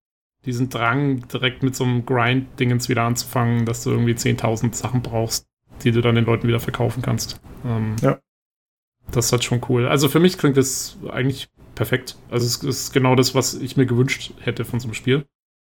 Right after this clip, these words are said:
Speaker 1: Äh, jetzt muss man halt mal abwarten, wie es dann wird. Erscheinen soll's schon am fünfzehnten November diesen
Speaker 2: Genau.
Speaker 1: Jahres. Ähm, und, äh, ja, ich hab, bin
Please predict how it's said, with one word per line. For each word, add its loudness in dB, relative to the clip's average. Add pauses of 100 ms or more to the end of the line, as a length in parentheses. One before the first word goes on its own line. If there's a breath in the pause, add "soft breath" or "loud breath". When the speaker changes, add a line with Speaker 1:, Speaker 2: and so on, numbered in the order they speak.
(220)
Speaker 1:
Äh, -4
jetzt -4
muss 4
man 4
halt 2
mal -2
abwarten, -2
wie -2
es -8
dann -4
wird. -2
Erscheinen 0
soll's -2
schon -4
am -4
fünfzehnten -4
November 0 (340)
diesen -4
Speaker 2:
Genau. 4
Speaker 1:
Jahres. -2 (1040)
Ähm, 2 (420)
und, 2
äh, 4
ja, 4
ich -4
hab, -4
bin 4